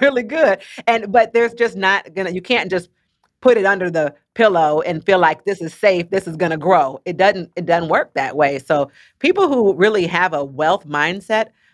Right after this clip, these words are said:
understand that there is some long-term risk involved. There's risk involved with building long-term. And again, because you're thinking long-term, a short-term loss probably i-, isn't gonna hurt as bad.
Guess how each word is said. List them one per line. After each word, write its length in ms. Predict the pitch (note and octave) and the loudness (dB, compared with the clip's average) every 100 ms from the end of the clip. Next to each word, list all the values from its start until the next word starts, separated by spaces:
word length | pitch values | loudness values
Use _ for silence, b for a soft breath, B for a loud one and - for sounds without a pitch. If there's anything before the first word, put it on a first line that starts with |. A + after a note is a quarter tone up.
| _ | _
understand 680 | F#3 G#3+ F#3 E3+ - F3+ F#3 | -2 0 -2 -4 -2 0 0
that 100 | D#3+ | -2
there 160 | F3 E3 | -2 0
is 380 | F#3 G#3+ B3 - - | 0 0 -2 -6 -10
some 300 | - F3 F#3 | -2 -2 -2
long-term 960 | C#3+ D#3 G3+ A#3 - E3+ D#3 D3+ D3+ - _ _ _ _ | -2 0 0 -4 -6 -4 -4 -6 -10 -18 _ _ _ _
risk 320 | C#3+ A3+ F#4 - | 2 2 2 -6
involved. 580 | E3+ E3+ E4+ - C4 - | -4 0 0 0 -2 -2
There's 160 | F3+ | -2
risk 220 | E3 C4 | 0 -2
involved 420 | G3+ E3 G3+ D#4+ E3 | -2 0 0 0 -4
with 240 | C#3+ B2+ | -8 -4
building 360 | F#3+ C4+ G3 D#3 | -2 0 -2 -2
long-term. 640 | D3+ D3 D3 E3 C#3+ D3+ | -2 -2 -4 -4 -4 -6
And 120 | F3 E3 | -4 -2
again, 300 | F#3 G3 F3 _ | -2 -2 -6 _
because 360 | D3 - B3 F4 | -16 0 0 0
you're 100 | G3 | -6
thinking 300 | F3+ E3+ D#3 | -8 -10 -6
long-term, 640 | D#3 D#3 E3 E3+ D#3 D#3+ - _ _ - | -4 -4 -4 -6 -4 -8 -16 _ _ -8
a 60 | |
short-term 720 | D3+ C#4+ D#4 D#4 F3+ E3 D#3+ - | 0 4 4 2 -6 -6 -8 -12
loss 500 | F3 F3 E3 E3 - _ _ _ _ _ - | 0 2 4 0 -4 _ _ _ _ _ -2
probably 460 | A3+ A3 F#3+ F3+ | 0 0 -2 -2
i-, 160 | E3+ - | -4 -4
isn't 180 | G3+ F#3 | -4 0
gonna 180 | F3 E3+ | 0 0
hurt 180 | F3+ D3+ | 0 -2
as 120 | D#3 | -4
bad. 340 | D3+ B2 A#2 | -4 -4 -10